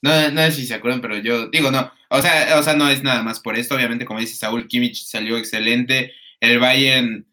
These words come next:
pues, apelando a su grandeza, supo, supo manejar la final hasta cuando se vio, pues, entre comillas, ¿no? Contra, contra la pared, porque realmente nunca lo estuvo.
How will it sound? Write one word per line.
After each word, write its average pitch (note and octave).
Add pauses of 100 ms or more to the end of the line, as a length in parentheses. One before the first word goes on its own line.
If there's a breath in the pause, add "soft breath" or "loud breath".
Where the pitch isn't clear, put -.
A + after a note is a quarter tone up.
(540)
pues, A#2+
apelando C3+
a B2+
su A#2+
grandeza, A#2
supo, A#2+
supo B2+
manejar A2+
la A#2
final A#2 (280)
hasta G#2
cuando G#2+
se A2
vio, B2 (120)
pues, B2+
entre A#2
comillas, C3+
¿no? C3
Contra, G#2
contra G#2
la A2+
pared, D#3
porque -
realmente G#2
nunca G#2
lo G2
estuvo. B2+